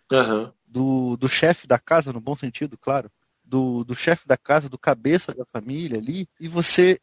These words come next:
Speaker 2: e você chegar e você tomar, é, essa responsabilidade pra si, de pregar em casa, de
Speaker 1: É.
Speaker 2: ensinar em casa,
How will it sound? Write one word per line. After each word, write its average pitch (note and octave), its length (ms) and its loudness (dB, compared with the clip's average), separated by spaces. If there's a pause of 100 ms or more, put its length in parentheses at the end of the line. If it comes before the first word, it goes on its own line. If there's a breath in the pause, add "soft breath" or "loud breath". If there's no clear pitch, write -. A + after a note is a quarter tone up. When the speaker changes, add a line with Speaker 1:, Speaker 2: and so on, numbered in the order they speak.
Speaker 2:
e G#2 180 -8
você D#3+ 260 -2
chegar D#3+ 440 4
e G3 60 0
você G3 260 -8
tomar, A3 580 0
é, F3 300 2
essa D3+ 160 0
responsabilidade G3 880 0
pra C3+ 120 -2
si, - 280 -8 (220)
de C3+ 120 -14
pregar D#3 440 2
em C3+ 80 -8
casa, C#3 500 4
de D3+ 140 -6
Speaker 1:
É. - 20 -4
Speaker 2:
ensinar C#3+ 520 0
em C3 140 -8
casa, B2+ 600 2